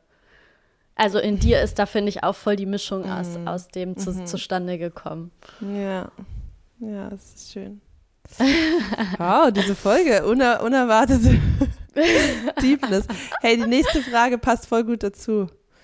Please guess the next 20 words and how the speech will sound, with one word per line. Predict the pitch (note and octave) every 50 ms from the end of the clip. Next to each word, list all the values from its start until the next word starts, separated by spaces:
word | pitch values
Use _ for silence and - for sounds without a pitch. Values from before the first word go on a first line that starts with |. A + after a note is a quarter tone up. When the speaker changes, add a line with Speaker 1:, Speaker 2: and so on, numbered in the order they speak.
| _ _ _ _
Speaker 2:
Vielleicht | - G3 G3 G3 - G#3+
nehmen | G#3 G#3 G#3 G3+
wir | G3+ G3
die | F#3+ - G#3+ G#3+
noch | G#3 F3+ E3+ F3+ - - - _ _ _ _ _ _ _ _ _ _ _ _ _ _ _ _ -
und | F#3+ F#3
Speaker 1:
Okay. | F3 - F#3+
Speaker 2:
hören | F#3 F#3 F3+ F3
danach | F3 F3 F3+ F3+
auf. | - - F3 F3 F3 - - _ _ _ _ _ _ _ _ - G3+
Speaker 1:
Ja. | F#3+ F#3 F3 E3
Speaker 2:
Was | - -
meinst | G3+ F#3+ G3 - - -
du? | C4 C#4+ - _ _ -
Ja? | A#3 - D#4+ - _ _ _ _ _ _ _ _ _ _ _ _ -
Speaker 1:
Warte, | - G3+ G3 - B3+ B3+
ich, | - A3 - -
ich, | - - - -
warte, | - - - -
warte. | - A3 A3+ C4+ D#4 D4 C4+ C4+ D4+ F4 F#4